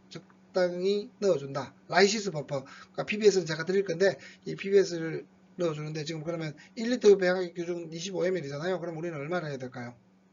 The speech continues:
오엠엘 해야 되겠죠? 그죠?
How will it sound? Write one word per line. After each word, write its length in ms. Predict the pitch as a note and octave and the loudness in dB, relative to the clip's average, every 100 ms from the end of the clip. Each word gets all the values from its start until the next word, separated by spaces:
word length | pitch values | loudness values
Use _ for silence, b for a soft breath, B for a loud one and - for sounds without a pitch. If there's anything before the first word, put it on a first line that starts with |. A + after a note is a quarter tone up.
| _ _ _ _ _ _ _ _ _ _ _ _ _ _ - | _ _ _ _ _ _ _ _ _ _ _ _ _ _ -2
오엠엘 420 | C#3+ F#3 G#3 E3+ | 8 8 8 2
해야 100 | E3 | 0
되겠죠? 440 | C#3 C3 F3+ F#3+ - _ _ _ _ - | -4 -2 -2 -2 -6 _ _ _ _ -6
그죠? 320 | D#3+ F#3 | -2 -2